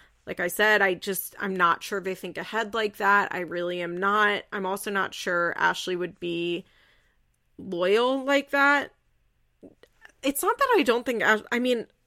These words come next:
I don't like to use the word loyalty in that respect because I think that's, like, a really warped view, like, the ride or die idea. Like, I fucking hate that shit. And I,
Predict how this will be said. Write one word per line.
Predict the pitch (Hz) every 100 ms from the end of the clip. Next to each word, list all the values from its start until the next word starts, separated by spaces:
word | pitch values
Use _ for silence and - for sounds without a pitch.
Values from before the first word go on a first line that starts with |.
| _ -
I | 247
don't | 339
like | 233 220
to | - 208
use | 185
the |
word | 175 165 -
loyalty | 151 175 180 139 - - 160 165 -
in | 185
that | 175 -
respect | 196 - - - -
because | - 202
I | 202
think | 202 202
that's, | 208 214
like, | 190 185
a |
really | 180 180 180
warped | 180 170 170 - -
view, | - 170 156 -
like, | 170 -
the | 175 -
ride | 185 - 160
or | 165
die | 165 165 170 190 196 - 214
idea. | 220 226 226 233
Like, | 226 190
I | 170 - -
fucking | 190 185
hate | 170 180 -
that | 180
shit. | - 214 208 - - - - _ -
And | 190 175 175 170 - -
I, | -